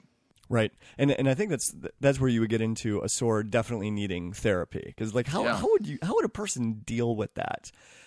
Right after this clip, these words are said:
Speaker 1: That they were the living, breathing person walking around, and then all of a sudden they're in this inanimate object, and they're so,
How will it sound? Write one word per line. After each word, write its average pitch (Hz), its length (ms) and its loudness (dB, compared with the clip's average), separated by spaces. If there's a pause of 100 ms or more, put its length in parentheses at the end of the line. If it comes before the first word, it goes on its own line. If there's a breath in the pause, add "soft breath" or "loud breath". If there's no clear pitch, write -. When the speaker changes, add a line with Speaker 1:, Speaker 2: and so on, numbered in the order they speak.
Speaker 1:
That 131 160 2
they 143 80 2
were 131 160 4
the 120 240 2
living, 170 680 0 (160)
breathing 143 460 4
person 123 480 -2
walking 131 400 2
around, 110 380 0
and 113 160 -2
then 113 100 0
all 101 160 2
of 120 80 0
a 120 60 0
sudden 113 260 0
they're 110 240 0
in 123 160 0
this 117 160 -2
inanimate 107 520 -2
object, - 380 -4
and 110 140 -2
they're 104 120 -2
so, 120 360 -4